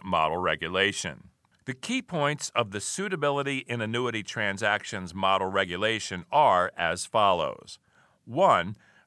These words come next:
the goal of the model regulation is to help ensure that consumers' insurance needs and financial objectives are appropriately considered and protected under the regulation.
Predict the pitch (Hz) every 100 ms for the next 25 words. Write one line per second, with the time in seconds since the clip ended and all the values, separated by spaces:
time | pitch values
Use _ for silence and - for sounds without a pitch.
0 | - 117 104 160 196 226 226 156 127 117
1 | 123 127 127 120 117 113 110 104 - 90
2 | - 101 - 104 127 175 - 139 - 151
3 | 131 110 95 113 107 123 117 - 202 208
4 | 165 143 - 143 131 117 104 127 131 107
5 | 92 - - 135 151 - 131 123 123 -
6 | 110 101 90 87 151 - 95 82 - -
7 | - - 113 110 110 - 196 196 175 135
8 | 131 120 117 110 - 214 120 98 - 123
9 | - 113 - 190 185 101 90 - 101 90
10 | 95 104 85 80 90 110 113 -